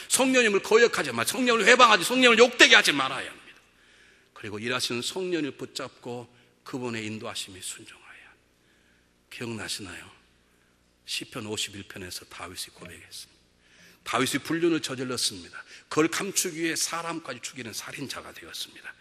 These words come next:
그의 나단에게 들통이 났습니다.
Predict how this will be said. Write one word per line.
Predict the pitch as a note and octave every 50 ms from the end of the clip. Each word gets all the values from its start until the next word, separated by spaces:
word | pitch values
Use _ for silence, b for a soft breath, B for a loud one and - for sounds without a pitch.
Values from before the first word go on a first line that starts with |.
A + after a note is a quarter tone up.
| B B B B B B B _
그의 | - - F#2 F#2 F#2+ F#2+
나단에게 | F#2+ F#2+ G2 G2 A2 A2 G#2+ G2 G2 F#2+ F#2+ F#2 F#2 _
들통이 | - G#2+ G#2 - - - G2+ F#2 F2
났습니다. | F2+ - - - - - E3 F3 - - -